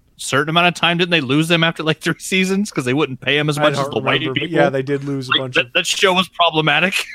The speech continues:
Speaker 2: Yeah.
Speaker 1: We're gonna do Hawaii Five-O, but we don't wanna hire any Asians, so, uh, we'll work around it. <laughs> But yeah, I mean, yeah, it's,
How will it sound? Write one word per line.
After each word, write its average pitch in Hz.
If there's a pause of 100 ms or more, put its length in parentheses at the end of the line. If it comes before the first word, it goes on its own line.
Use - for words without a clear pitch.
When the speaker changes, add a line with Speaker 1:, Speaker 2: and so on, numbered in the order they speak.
(160)
Speaker 2:
Yeah. 370 (840)
Speaker 1:
We're 214
gonna 277
do 269
Hawaii 208
Five-O, 175
but 147
we 165
don't 214
wanna 208
hire 185
any 165
Asians, 127
so, 131 (600)
uh, 208
we'll 196
work 190
around 147
it. - (500)
<laughs> 175 (2500)
But 185
yeah, 180
I -
mean, 185
yeah, 175 (180)
it's, 190